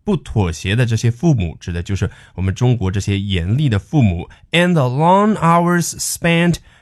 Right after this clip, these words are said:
cramming every day." Long hours spent，小孩子每一天都需要花long hours，花很长的时间。你看他用的是hours，每天这么长的时间花在什么上面呢？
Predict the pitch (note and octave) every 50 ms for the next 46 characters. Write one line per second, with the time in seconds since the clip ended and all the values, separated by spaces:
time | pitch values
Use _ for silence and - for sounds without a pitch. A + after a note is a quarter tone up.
0 | - - - - - - D3+ D#3 D#3 E3 E3 E3 E3 - D#3+ - - A#2 B2+ C3+
1 | C3 C3 C#3+ C#3+ C3 A#2+ B2+ C3 C3 A2 F#2 F2+ E2 F2+ A2 B2+ D#3 F3 F#3+ F#3+
2 | C#3+ C#3+ C#3+ D3 D3 D3+ D#3 D3 - - - - C3 B2 A2+ G2+ D#2+ D#2+ - -
3 | _ _ _ _ - - - C3 G#2+ G#2 F#2+ G2 A2 C3 D3+ D3 - C3 A#2 G2+
4 | - A2+ A2+ G#2+ G2 F2 F#2 A#2+ C#3 - F3 E3+ E3+ E3 - - - _ _ _
5 | _ - F3+ F3 F3 F3 - - - E3 C#3+ G2+ - - - A#2+ A#2+ A#2 A#2+ -
6 | _ _ - B2 C3+ C#3+ D3+ E3 F3 D#3+ - A2+ A2+ A2+ G#2+ F#2 E2 - - -
7 | - B2 B2 A#2 - - - A#2 G2 F2 D#2+ - F2+ G2+ C3 C3+ - - F#2+ F#2
8 | G2 F#2 G#2 G2+ F#2+ - G#2+ G#2 A2+ A#2+ A#2 C3 B2+ A2 G2 - - - - _
9 | - - C#3+ D#3+ F3 F3 E3 C#3+ A2+ F#2+ E2 D#2 D#2 - - - - _ _ _
10 | _ _ _ - D3 E3+ F3 - A3 A3+ A3+ - C#4 B3+ A#3 - E3+ F3 F#3 F#3+
11 | - - F3+ E3 F#3+ F#3+ F3+ - F#3+ F#3 F#3 D#3+ C#3+ - - B2+ D#3 F#3 - A3
12 | G#3 G3+ F#3+ F#3+ F3+